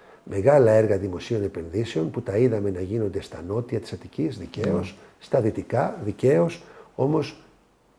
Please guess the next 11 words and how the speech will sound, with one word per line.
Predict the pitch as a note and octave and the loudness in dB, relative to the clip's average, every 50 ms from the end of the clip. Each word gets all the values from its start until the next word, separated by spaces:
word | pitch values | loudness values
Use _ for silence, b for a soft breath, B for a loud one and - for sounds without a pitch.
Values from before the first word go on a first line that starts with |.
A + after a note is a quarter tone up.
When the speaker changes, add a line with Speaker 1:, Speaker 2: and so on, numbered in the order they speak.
| _ _ | _ _
Speaker 1:
ξεχάστηκε | - - - A2+ - - C#3 D3 C3 - - A2+ - - G#2 G2+ - - | -10 -6 -6 -4 -2 0 0 0 0 -2 -6 -10 -8 -6 -6 -6 -6 -6
ο | - F#2+ | -6 -6
Βορράς, | F2+ F#2 F#2 F#2+ G#2+ G2+ - - - - - - _ _ - | -4 -2 0 0 0 0 -2 -6 -12 -16 -18 -20 _ _ -10
η | - G#2 | -8 -4
Βόρεια | F2+ G#2+ A2+ G#2+ F#2 F#2+ F#2+ F2+ | 0 2 2 2 2 0 -2 -2
Αττική, | F2 - G2 - - F#3 G3+ A3 G#3 B B B B B | -4 -6 -8 -4 0 0 0 0 -2 B B B B B
από | B - - - | B -8 -6 -4
την | - A#2 A2 | -2 0 0
οποία | G#2+ - - D3+ D3+ | 0 2 4 2 2
και | - - - | 2 0 -4
ξεκίνησε | - - G2+ - A#2+ C3 C#3+ C#3+ C#3 - C3+ C3+ C3+ | -6 -8 -6 -2 0 0 2 0 2 2 2 0 0